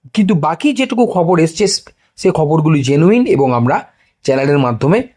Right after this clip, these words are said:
আপনাদেরকে সেগুলো দেওয়ার চেষ্টা করলাম। তো চ্যানেল যদি আপনাদের ভালো লাগে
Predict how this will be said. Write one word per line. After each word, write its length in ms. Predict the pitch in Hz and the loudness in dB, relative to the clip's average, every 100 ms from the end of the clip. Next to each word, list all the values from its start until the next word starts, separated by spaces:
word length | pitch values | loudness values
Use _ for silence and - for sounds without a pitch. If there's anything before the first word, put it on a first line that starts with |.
| _ | _
আপনাদেরকে 400 | 110 123 123 131 | -4 0 0 0
সেগুলো 280 | 127 113 135 | -2 0 0
দেওয়ার 240 | 117 101 - | 0 -2 -2
চেষ্টা 200 | 107 107 | -4 -4
করলাম। 280 | 107 107 110 _ _ | -4 -6 -8 _ _
তো 80 | 131 | -4
চ্যানেল 200 | 135 135 143 | -2 0 2
যদি 100 | 135 | 0
আপনাদের 280 | 123 117 113 | 0 0 -2
ভালো 220 | - 117 | -2 0
লাগে 200 | 135 160 | 0 0